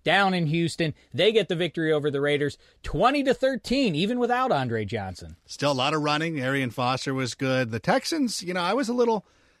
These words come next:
Speaker 2: not ready to commit on them all just quite yet, but they're looking very good.
Speaker 1: You might say that they're the best team in the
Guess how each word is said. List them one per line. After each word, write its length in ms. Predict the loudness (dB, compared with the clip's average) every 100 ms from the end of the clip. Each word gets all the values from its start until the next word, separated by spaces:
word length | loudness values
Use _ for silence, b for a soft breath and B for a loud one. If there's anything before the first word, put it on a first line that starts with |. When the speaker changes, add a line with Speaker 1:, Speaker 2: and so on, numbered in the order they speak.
| _
Speaker 2:
not 220 | -4 -4 -4
ready 340 | -2 2 2
to 80 | 2
commit 280 | 0 0 2
on 140 | 0
them 120 | 0 0
all 220 | -2 -4
just 240 | -4 -4 0
quite 260 | 0 0
yet, 320 | 0 0 0 -4
but 100 | -8
they're 140 | -2 0
looking 320 | 0 0 0
very 240 | 2 0
good. 240 | 0 -4 -8 -14
Speaker 1:
You 140 | -10
might 340 | -4 -2 -2 -2
say 240 | -2 0
that 160 | 0 -2
they're 140 | -2
the 80 | -2
best 340 | 0 -2 0
team 200 | -4 -2
in 60 | -2
the 120 | 0